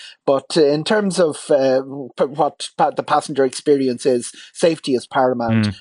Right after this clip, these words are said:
Speaker 1: and Ryanair and Dublin Airport both performed to a high level on that.
Speaker 2: Yeah, well, what about the, you'd expect when passengers are,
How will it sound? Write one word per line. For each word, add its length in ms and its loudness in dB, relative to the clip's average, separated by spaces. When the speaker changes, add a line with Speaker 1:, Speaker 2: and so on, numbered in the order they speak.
Speaker 1:
and 200 -2
Ryanair 460 0
and 80 -4
Dublin 300 0
Airport 340 0
both 220 -2
performed 440 -2
to 100 0
a 40 0
high 100 0
level 300 -2
on 120 -4
that. 300 -4
Speaker 2:
Yeah, 140 0
well, 140 -4
what 220 -2
about 280 -6
the, 140 2
you'd 320 0
expect 480 -4
when 380 0
passengers 580 0
are, 280 0